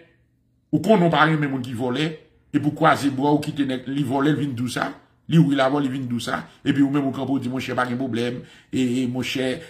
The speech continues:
ah, se m kontan. E pi an dedan, ou, an dedan, ou, an dedan, ou, ou konnen vo-, ou konnen pa renmen moun ki vole. Sa vle di ou pa will, ou son trèt. Ou son trèt dans le sens que, ou,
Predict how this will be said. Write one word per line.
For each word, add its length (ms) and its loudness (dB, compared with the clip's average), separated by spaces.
ah, 200 4
se 160 4
m 260 0
kontan. 320 -4
E 80 4
pi 140 4
an 80 4
dedan, 400 6
ou, 180 -6
an 140 -8
dedan, 400 0
ou, 80 -14
an 140 -2
dedan, 340 4
ou, 140 -12
ou 120 -8
konnen 260 0
vo-, 220 -2
ou 100 -2
konnen 300 0
pa 140 4
renmen 260 -2
moun 100 -6
ki 120 -6
vole. 240 -6
Sa 140 -6
vle 100 0
di 60 0
ou 60 -4
pa 200 4
will, 240 2
ou 80 -4
son 160 -4
trèt. 400 -2
Ou 60 4
son 200 4
trèt 200 0
dans 120 2
le 140 4
sens 260 -2
que, 300 2
ou, 400 8